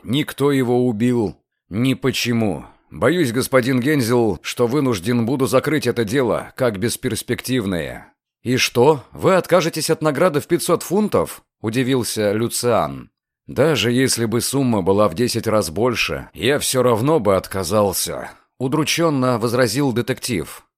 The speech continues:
«Этот случай слишком сложен для меня. Полагаю, убийцу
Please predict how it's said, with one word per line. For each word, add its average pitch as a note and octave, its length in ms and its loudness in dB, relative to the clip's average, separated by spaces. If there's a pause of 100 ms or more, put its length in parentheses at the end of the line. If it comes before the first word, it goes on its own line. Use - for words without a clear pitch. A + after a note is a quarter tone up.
(140)
«Этот A#2+ 320 2
случай A2+ 640 -2
слишком B2+ 580 -2
сложен A2+ 480 -2
для F2+ 180 0
меня. D#2+ 540 -8 (240)
Полагаю, B2+ 540 2
убийцу A#2 760 0